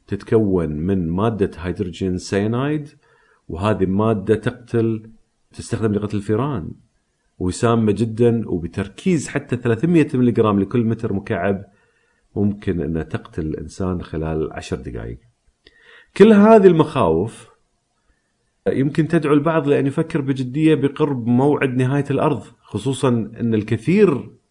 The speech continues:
من الشواهد تؤشر إلى هذه النهاية. واستغلت هذه الفكرة هوليوود حتى أنها سوت فيلم رائع اسمه ألفين واثناعش، وهذه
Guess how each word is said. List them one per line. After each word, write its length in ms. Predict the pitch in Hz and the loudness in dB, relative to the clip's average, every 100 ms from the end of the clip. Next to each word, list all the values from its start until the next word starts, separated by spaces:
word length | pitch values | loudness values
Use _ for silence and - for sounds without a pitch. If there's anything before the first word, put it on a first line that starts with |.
| _ _ _ _ - | _ _ _ _ -8
من 120 | 98 | -4
الشواهد 800 | 92 - 98 104 92 76 87 127 - _ _ _ _ _ | -4 -2 2 4 2 0 -4 -6 -12 _ _ _ _ _
تؤشر 720 | - 147 170 - - 175 160 151 | -2 0 0 0 4 4 4 2
إلى 220 | 135 127 | 2 2
هذه 240 | 123 147 | 2 2
النهاية. 680 | 147 139 156 123 76 71 _ _ _ _ _ _ _ _ _ _ _ - | 2 2 0 0 -2 -6 _ _ _ _ _ _ _ _ _ _ _ 0
واستغلت 1040 | 123 135 135 120 - 160 143 202 220 180 | 4 6 6 2 0 4 8 8 8 4
هذه 100 | 175 | 2
الفكرة 300 | 156 156 127 | 0 -2 -4
هوليوود 680 | 107 127 147 113 95 120 - - | -2 4 4 6 4 0 -6 -12
حتى 380 | - 107 113 | -10 -4 -2
أنها 120 | 110 110 | 0 0
سوت 320 | 120 107 104 | 2 0 0
فيلم 380 | - 113 92 85 | 0 0 0 -2
رائع 680 | 92 110 95 117 - - _ - | 0 0 0 -4 -8 -20 _ -18
اسمه 280 | - 92 82 | -12 -8 -8
ألفين 280 | 82 95 | -6 -6
واثناعش، 520 | 82 - 107 123 120 90 | -6 -8 -6 -6 -8 -10
وهذه 640 | 85 131 139 139 139 | -4 -2 0 2 0